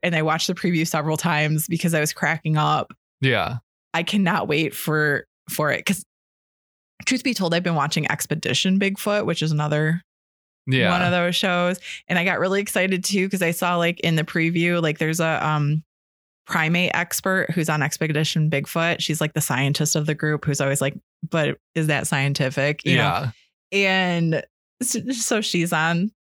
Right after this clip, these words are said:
Speaker 1: this
Speaker 2: Yeah.
Speaker 1: new one too at some point. And I was like, "Oh, she's on there too." 'Cause I'm, my celebrities are a weird,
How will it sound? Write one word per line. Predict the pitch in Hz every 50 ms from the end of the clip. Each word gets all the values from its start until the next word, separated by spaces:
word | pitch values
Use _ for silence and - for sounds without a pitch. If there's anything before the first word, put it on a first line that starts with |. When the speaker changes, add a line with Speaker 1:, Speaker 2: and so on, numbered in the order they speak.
| _ -
Speaker 1:
this | 156 147 139
Speaker 2:
Yeah. | - -
Speaker 1:
new | 214 202 196 185
one | 185 185 190 220 247
too | - - 196 165 165 175
at | 185 190 - -
some | - 202 190 208
point. | - 214 185 196 202 202 - -
And | 196 185
I | 185
was | 214 214
like, | 220 214 - - _ -
"Oh, | 311 311 311 311 311 302 302 302 302 294 285 285 285 277 269 262 254 311
she's | 349 - - 339 330 330 302
on | 302 285 277 269
there | 277 262 277
too." | 269 - 339 339 320 262 254 247 226
'Cause | - 226 226
I'm, | 226 214 190 175 180 - _ _ _ -
my | 196 185 175
celebrities | 180 - - 170 165 160 160 165 160 151 156 -
are | 151 151
a | 151 151
weird, | 156 160 151 156 156 156 151 165 -